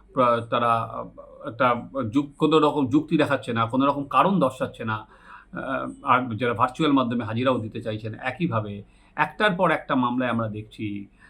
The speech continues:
যে কীভাবে প্রশা-, পুলিশের রাজনীতিকরণ হয়ে যাচ্ছে। ফলে এইসবের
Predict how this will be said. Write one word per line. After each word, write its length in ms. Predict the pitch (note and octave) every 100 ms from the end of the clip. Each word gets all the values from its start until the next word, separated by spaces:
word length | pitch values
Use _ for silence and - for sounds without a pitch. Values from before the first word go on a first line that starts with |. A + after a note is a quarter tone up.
| -
যে 340 | C3 B2+ B2+ B2+ - _ _
কীভাবে 340 | G3 F3 F#3 E3+
প্রশা-, 340 | E3 C#3+ D#3 -
পুলিশের 320 | D#3 E3+ D3+
রাজনীতিকরণ 580 | A#2+ A2+ C3 C3 A#2+ A2+
হয়ে 160 | G#2+ G#2
যাচ্ছে। 240 | G2+ A2+
ফলে 180 | B2 C#3+
এইসবের 640 | D3+ C3+ C#3+ C3+ A#2 -